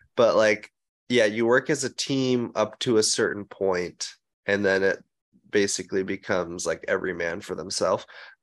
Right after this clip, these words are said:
But, like, if you get, like, three, if you get three people from your team all in the top,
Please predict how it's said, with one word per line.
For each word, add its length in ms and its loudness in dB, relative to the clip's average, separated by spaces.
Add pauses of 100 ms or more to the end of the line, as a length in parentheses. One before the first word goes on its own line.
(100)
But, 360 4 (400)
like, 380 0
if 240 0
you 340 2
get, 420 4 (420)
like, 320 0 (520)
three, 600 0
if 160 -4
you 80 -8
get 180 0
three 180 -2
people 320 0
from 240 -2
your 240 -2
team 540 0
all 300 4
in 100 -4
the 80 0
top, 420 -2